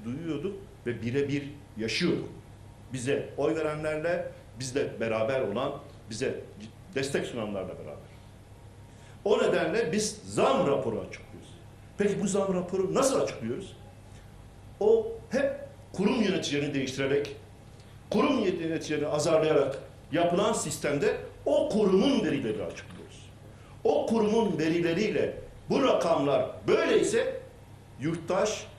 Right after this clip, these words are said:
sokakta ne olduğunu biliyor, markette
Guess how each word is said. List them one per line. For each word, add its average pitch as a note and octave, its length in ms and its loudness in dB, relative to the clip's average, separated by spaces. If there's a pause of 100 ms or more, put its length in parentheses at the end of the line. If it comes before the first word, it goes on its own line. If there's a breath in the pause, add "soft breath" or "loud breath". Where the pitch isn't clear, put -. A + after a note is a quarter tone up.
sokakta D#3+ 720 0
ne B2+ 60 2
olduğunu A3+ 460 4
biliyor, A3+ 320 4 (540 loud breath)
markette F#3+ 720 2